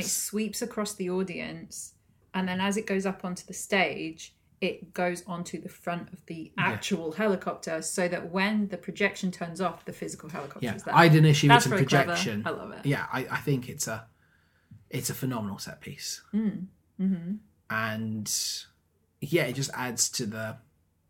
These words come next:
Speaker 2: what we're trying to go with, for with this vibe. It's weird in musicals when you get something trying to be as naturalistic as possible.
Speaker 1: Yeah. This is a pretty naturalistic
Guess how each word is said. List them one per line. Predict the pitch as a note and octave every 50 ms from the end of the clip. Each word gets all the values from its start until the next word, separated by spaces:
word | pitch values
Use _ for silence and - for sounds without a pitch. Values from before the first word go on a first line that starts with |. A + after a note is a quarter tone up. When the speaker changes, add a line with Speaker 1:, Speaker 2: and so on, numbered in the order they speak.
| _ _ _ _ -
Speaker 2:
what | C#3 C#3+ C#3 -
we're | A#2+
trying | - - - A#2+ A#2 A2+
to | -
go | - B2 A2 A2 A2
with, | A2+ A2 - - - - - - - -
for | - A2 G#2
with | G#2+ A#2 - -
this | - G2+ -
vibe. | - - G2+ F#2+ F#2 - - - - - - - - - - - - _ _ -
It's | D3+ D3+ D3 D3
weird | D3+ F3 F3+ E3+
in | D#3+ C#3+ C3+
musicals | C3 B2+ B2 A2 A#2+ A2+ - B2 A2+ A2
when | A2 A#2 A2+
you | A#2 A#2
get | A#2+ E2 -
something | - A#2 A2 A2 G#2+ G2
trying | G2+ - A2+
to | A2 G2
be | G2+
as | G2+ -
naturalistic | A#2 A#2 A#2 A2+ F#2+ - - - - A2 G#2 G2+ - - - -
as | - -
possible. | - - A2+ - - - D3 C#3 D3+ E3+ D3+ - - - _ _ _ _ _ _ _ _ _ _ _
Speaker 1:
Yeah. | - G3+ F#3 F3 F3 F#3+ - - _ _ _ -
This | A#3 B3+ C#4
is | C#4
a | C4+
pretty | C4 C4+ B3+ A#3
naturalistic | A3+ A3 A3+ A3 G#3+ - - G3+ G3+ G3 G3 - - G3 G3 - -